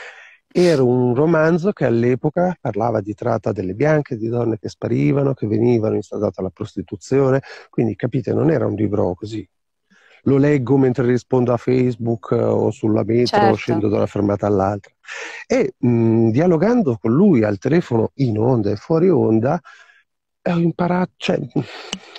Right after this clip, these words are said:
Speaker 1: e il sole ti scalda. A me Diego Cugia <laughs> m'ha fatto crescere. E
Speaker 2: Certo.
Speaker 1: la cosa di cui andrò fiero tutta la vita è stato, finita l'intervista,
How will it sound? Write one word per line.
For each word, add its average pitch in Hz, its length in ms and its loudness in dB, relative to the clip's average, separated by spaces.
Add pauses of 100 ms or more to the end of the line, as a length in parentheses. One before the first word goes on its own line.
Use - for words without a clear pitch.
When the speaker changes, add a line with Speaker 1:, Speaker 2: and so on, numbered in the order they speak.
Speaker 1:
e - 100 0 (100)
il 180 100 4
sole 190 300 0
ti 139 160 -2
scalda. 101 640 -2
A 165 100 -2
me 170 120 2
Diego 127 260 0
Cugia 123 440 2
<laughs> 135 220 0
m'ha 120 120 -4
fatto 139 280 -4
crescere. - 840 -4
E - 500 -10
Speaker 2:
Certo. 208 280 2
Speaker 1:
la 165 140 2
cosa 139 640 0
di 123 160 -4
cui 147 180 -2
andrò 135 260 0
fiero 151 300 0
tutta 127 280 -6
la 202 100 2
vita 185 280 2
è 139 80 0
stato, 107 720 -4
finita 120 420 -4
l'intervista, 185 880 -2